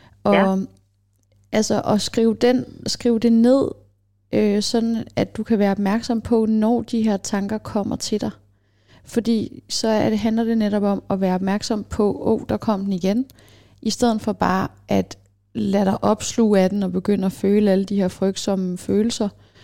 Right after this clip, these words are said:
Speaker 1: så bare lige stille de der spørgsmål, der skal til for, at du kan sige, "Det er slet ikke sandt, fordi det er bare en tanke,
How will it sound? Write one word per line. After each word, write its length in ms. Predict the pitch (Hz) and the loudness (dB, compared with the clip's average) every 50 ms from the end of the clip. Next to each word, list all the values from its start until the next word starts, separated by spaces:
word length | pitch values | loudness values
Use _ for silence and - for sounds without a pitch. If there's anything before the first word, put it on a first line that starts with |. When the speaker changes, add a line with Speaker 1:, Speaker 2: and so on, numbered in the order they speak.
| - - - | -20 -20 -16
Speaker 1:
så 200 | - - - 214 | -8 -4 -4 -4
bare 240 | 202 - - 208 208 | -2 -2 -2 0 0
lige 120 | 208 226 220 | 0 0 -2
stille 320 | - - - 220 220 226 | -2 -2 0 0 0 0
de 120 | 220 226 208 | -2 -2 -2
der 180 | - 190 185 | 0 0 0
spørgsmål, 500 | 190 - - 190 202 196 - 220 190 - - | 0 -2 -4 -4 -4 -4 -4 -6 -6 -4 -4
der 80 | 190 | -4
skal 180 | 185 - - 185 | -4 -4 -6 -6
til 300 | - - - 202 208 214 | -6 -4 -2 -2 -2 -2
for, 160 | - - 196 190 | -2 -2 0 0
at 120 | 185 180 - - - | 0 -2 -4 -6 -8
du 60 | 196 | -6
kan 140 | 185 - 190 | -4 -4 -4
sige, 400 | - - - 190 185 180 185 185 - _ _ _ _ _ _ _ _ _ _ _ _ - | -4 -4 -4 -4 -2 -2 -4 -4 -8 _ _ _ _ _ _ _ _ _ _ _ _ -4
"Det 60 | 190 190 | -2 -2
er 40 | |
slet 280 | 170 - - 170 196 185 | -2 0 0 0 2 2
ikke 160 | 196 185 - | 0 -2 -2
sandt, 460 | - - 180 180 - - - - - _ - - | -4 -4 -2 -4 -4 -6 -10 -16 -18 _ -20 -12
fordi 240 | - - 196 196 190 | -6 -4 -2 -2 -2
det 120 | 185 - | -2 -4
er 40 | 196 | -4
bare 200 | 190 - 202 190 | -2 -2 -2 -2
en 80 | 190 190 | -2 -2
tanke, 460 | 185 - 190 180 175 185 190 226 226 | -4 -4 -4 -2 -2 -2 -4 -6 -4